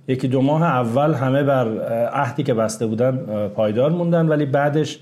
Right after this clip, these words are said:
مجدداً تأخیرها شروع شد و این تأخیر،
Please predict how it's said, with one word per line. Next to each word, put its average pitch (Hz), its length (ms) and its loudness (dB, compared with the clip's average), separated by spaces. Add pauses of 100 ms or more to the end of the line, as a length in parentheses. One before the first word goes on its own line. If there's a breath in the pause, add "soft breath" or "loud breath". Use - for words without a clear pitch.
(400 loud breath)
مجدداً 117 680 2
تأخیرها 120 520 0
شروع 127 280 -2
شد 165 280 0
و 131 40 2
این 139 200 0
تأخیر، 143 540 0